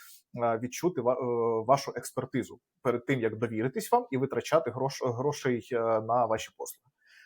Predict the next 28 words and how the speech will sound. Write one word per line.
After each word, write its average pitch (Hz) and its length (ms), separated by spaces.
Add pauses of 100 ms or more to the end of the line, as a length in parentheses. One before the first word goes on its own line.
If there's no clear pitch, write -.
(120)
А, 113 280
умовно, 151 400
якщо 139 320
ви 143 100
займаєтесь 139 560
комплексним 131 500
стратегічним 127 680
маркетингом, 117 720 (140)
то 123 280
заходьте 139 520
спочатку 135 540
з - 100
P - 160
P - 0
C, 147 240
наприклад, 107 480
реклами, 101 440
або 113 240
з 151 100
сеошки, 131 520 (640)
або 120 200
з 143 80
таргетованої 123 640
реклами. 98 380
Тобто 131 220
якийсь 143 440
невеликий 139 540
офер, 285 380